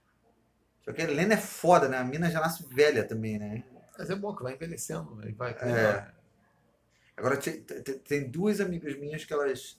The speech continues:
Speaker 1: têm nomes muito diferentes. Uma delas é a, eu, esse nome eu não, não, não daria pra minha filha, assim, mas é, eu acho interessante. Ela chama Romênia.
Speaker 2: Porra, Romênia é
Speaker 1: É.
Speaker 2: foda, né?
Speaker 1: É, é, é, é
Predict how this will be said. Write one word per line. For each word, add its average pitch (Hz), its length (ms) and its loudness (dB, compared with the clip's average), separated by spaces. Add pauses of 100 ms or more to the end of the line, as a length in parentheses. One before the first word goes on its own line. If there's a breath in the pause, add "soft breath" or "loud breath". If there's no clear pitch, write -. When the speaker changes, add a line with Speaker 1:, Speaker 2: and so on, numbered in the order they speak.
Speaker 1:
têm 131 160 -6
nomes 131 320 -10
muito 143 580 -6
diferentes. 113 520 -4
Uma 123 140 -6
delas 120 300 -4
é 123 80 -2
a, 107 320 -2 (1700 soft breath)
eu, 120 180 -2 (380)
esse 135 280 -2
nome 143 180 -2
eu 151 40 -6
não, 147 200 -6
não, 107 360 -6
não 98 680 -12
daria 107 500 4
pra 101 120 -8
minha 95 160 -12
filha, 87 280 -14
assim, 87 180 -18
mas 87 160 -10
é, 104 240 -10
eu 110 280 -10
acho 113 180 -14
interessante. 107 420 -8
Ela 98 100 -14
chama 107 220 -12
Romênia. 127 580 -4 (600)
Speaker 2:
Porra, 170 320 -12
Romênia 98 500 -4
é 90 260 0
Speaker 1:
É. - 40 2
Speaker 2:
foda, 117 240 0
né? 156 180 -6 (380)
Speaker 1:
É, - 80 -12
é, 98 360 -4
é, - 40 -4
é - 720 -12